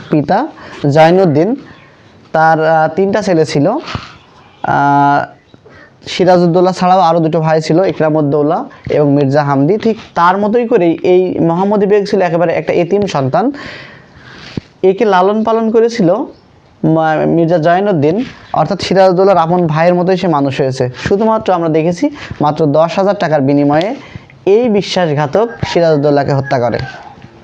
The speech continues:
সিরাজউদ্দৌলাকে হত্যার পর, আহ, মিলনের সেই উদ্দেশ্য আসলে সফল হয়নি। আমরা দেখেছি লুৎফুন্নেসা তার এই প্রস্তাবে রাজি হয় না এবং সতেরোশো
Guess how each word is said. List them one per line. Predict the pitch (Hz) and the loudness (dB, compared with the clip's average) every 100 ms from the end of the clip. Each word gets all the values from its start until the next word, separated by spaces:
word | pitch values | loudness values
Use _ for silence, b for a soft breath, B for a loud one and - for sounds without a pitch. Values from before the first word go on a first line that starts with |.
| - - - B B B B | -20 -20 -20 B B B B
সিরাজউদ্দৌলাকে | - 208 214 208 220 226 | 0 2 2 2 2 2
হত্যার | 196 202 196 | 0 -2 -2
পর, | 190 160 277 - B B B B - | 2 2 0 -8 B B B B -8
আহ, | 147 147 147 156 | 0 2 2 2
মিলনের | 180 202 202 202 | 2 2 0 -2
সেই | - 202 | 0 2
উদ্দেশ্য | 185 170 175 185 | 2 2 0 -2
আসলে | 190 185 190 190 | -2 0 2 0
সফল | 190 180 214 202 | 0 0 0 2
হয়নি। | 165 156 165 | 2 0 0
আমরা | 165 | 0
দেখেছি | 156 160 185 185 | 0 0 -2 0
লুৎফুন্নেসা | 143 143 139 196 175 175 175 170 170 B B - | 0 0 -2 -2 -2 -2 -2 -4 -6 B B -4
তার | 151 | 0
এই | 156 | 0
প্রস্তাবে | 156 156 160 151 | 0 -2 0 0
রাজি | 143 143 165 | 2 0 0
হয় | 165 165 | 0 0
না | 196 | 0
এবং | 175 143 147 143 | 0 0 0 -4
সতেরোশো | - 160 165 180 190 190 208 | -2 -2 0 0 0 0 -2